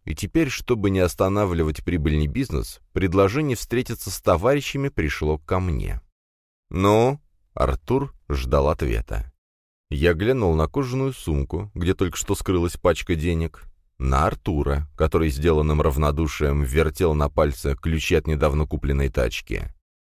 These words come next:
на свой графический планшет, вечно торчавший на зарядке, потому что батарея не годилась ни к черту, и согласился. В следующий раз Артур пришел с высокой черноволосой девушкой.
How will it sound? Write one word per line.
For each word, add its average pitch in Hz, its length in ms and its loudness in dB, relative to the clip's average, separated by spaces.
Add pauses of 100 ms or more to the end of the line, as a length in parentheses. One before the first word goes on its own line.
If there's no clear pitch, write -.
(280)
на 87 180 0
свой 113 400 -2
графический 101 720 -2
планшет, 120 640 -2
вечно 95 480 0
торчавший 92 680 2
на 82 100 2
зарядке, 78 540 0
потому 113 320 0
что - 220 -2
батарея 127 500 0
не 113 160 -2
годилась 95 540 0
ни 120 160 0
к - 160 -6
черту, 92 640 0 (400)
и 85 100 0
согласился. 67 1200 -4 (800)
В - 80 -16
следующий 165 460 0
раз 147 320 2
Артур 143 360 0
пришел 113 460 -2
с - 120 -6
высокой 113 600 0
черноволосой 92 800 0
девушкой. 52 840 -4